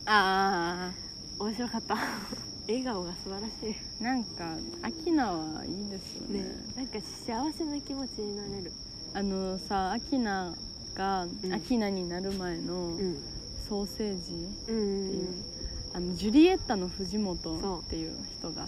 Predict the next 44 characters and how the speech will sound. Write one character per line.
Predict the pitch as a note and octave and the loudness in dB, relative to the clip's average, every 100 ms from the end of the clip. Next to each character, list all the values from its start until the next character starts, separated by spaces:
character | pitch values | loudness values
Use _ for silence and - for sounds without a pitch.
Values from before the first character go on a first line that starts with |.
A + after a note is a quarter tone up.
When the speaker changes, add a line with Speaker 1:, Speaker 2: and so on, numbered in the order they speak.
| - | -6
Speaker 1:
さ、 | E3+ E3 | -6 -6
Speaker 2:
そ | F3+ | -6
う。 | |
Speaker 1:
入 | G#3 F#3 | -6 -6
っ | |
て | - - | -6 -8
た | D#3 E3+ D#3+ | -6 -2 -2
時 | D#3 F3+ - | -2 -6 -2
の、 | D#3+ E3+ F3+ - - - - - - - - | -2 -2 -4 -6 -8 -8 -8 -8 -8 -8 2
三 | C4 D4 D4+ | 6 10 10
人 | D#4+ D4 A#3 | 12 10 10
の | F3 E3+ - - - | 6 2 -4 -8 -4
時 | G3 F3 | 0 2
の | D#3+ | 2
ア | F#3+ | 2
キ | - F#3+ | -2 -2
ナ | E3+ D#3 D#3 - | 0 -2 -2 0
が | F#3 F3 D#3 - - - - | 2 2 -2 -6 -8 -10 -8
割 | - A3 B3 | 0 2 2
と | A#3+ | 0
好 | - - - - | -6 -8 -10 -2
き | A#3+ | -2
で。 | F3 C#3 - | -2 -4 -4
Speaker 2:
う | A#3+ | -2
ん。 | |
お | A#3+ A#3+ A3+ A#3 A#3 A#3 A3+ F#3+ | 0 2 4 4 2 2 0 -2
ー。 | D#3+ - - - - - - - - - - - | -4 -8 -8 -8 -8 -8 -8 -8 -8 -8 -8 0
Speaker 1:
な | A#3+ | 4
ん | A#3 | 4
か、 | - E3 - - - - | 0 -4 -4 -8 -8 2
ア | D#4+ | 2
キ | - G#4 | 8 10
ナ | D#4 G#3+ | 10 8
め | G3 | 4
っ | G#3 | 2
ち | - | 4
ゃ | D4+ | 2
好 | - - | 2 6
き | |
な | F4 D#4+ | 8 8
ん | |
や | A3 F#3+ | 6 2
け | F#3 | 0
ど。 | F3 F3+ F3 D#3+ | 0 2 0 -2